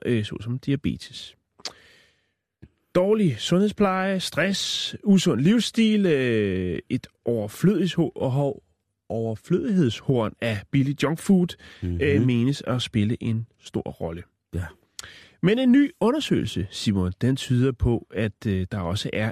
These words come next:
Speaker 1: en underbevidst komponent i dette foretagende med
Speaker 2: Nå.
Speaker 1: overvægten. Ja, det er ny forskning.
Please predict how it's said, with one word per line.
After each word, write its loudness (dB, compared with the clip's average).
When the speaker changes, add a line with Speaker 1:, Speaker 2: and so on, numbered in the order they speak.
Speaker 1:
en -4
underbevidst -2
komponent -2
i -4
dette -8
foretagende -4
med -6
Speaker 2:
Nå. 2
Speaker 1:
overvægten. -4
Ja, -4
det -20
er -12
ny -4
forskning. -6